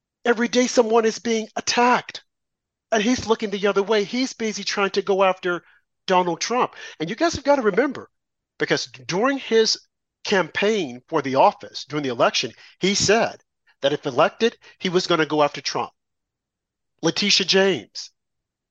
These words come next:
the state attorney general, said the exact same thing, and she's a black woman, said the exact same thing. All of these people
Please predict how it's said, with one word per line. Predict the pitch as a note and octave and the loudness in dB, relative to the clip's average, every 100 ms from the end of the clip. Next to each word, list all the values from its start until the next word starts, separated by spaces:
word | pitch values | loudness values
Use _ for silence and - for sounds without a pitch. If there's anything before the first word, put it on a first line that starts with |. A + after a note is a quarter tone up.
| _ - | _ -6
the | |
state | D#3 - F3 | -2 0 0
attorney | D#3+ F#3+ E3+ D#3+ | 2 2 2 2
general, | E3+ F3+ D3+ C#3+ | 0 2 0 -2
said | - E3 | -2 -2
the | - D#3+ | 0 -4
exact | C3+ E3 D#3+ - | 0 2 2 0
same | E3+ D#3 D#3 | -4 -4 -2
thing, | F3+ D3 A2+ - - | -2 -2 -6 -18 -10
and | B2 | -6
she's | E3+ D3+ | -4 -4
a | |
black | C#3 C3 C3 | -2 -2 -2
woman, | B2+ G2 _ _ _ _ _ _ _ | -8 -10 _ _ _ _ _ _ _
said | - F#3+ | 0 4
the | F#3+ | 4
exact | D3+ F3 F3 | 2 2 2
same | - E3+ D#3 | 0 -2 -2
thing. | F3 C3+ G#2 _ _ _ _ _ _ _ _ _ _ _ _ | -4 -4 -6 _ _ _ _ _ _ _ _ _ _ _ _
All | F3+ C4 | 6 6
of | |
these | C#4+ D4 - | 4 0 0
people | - C4 B3 - - | 0 0 0 -6 -20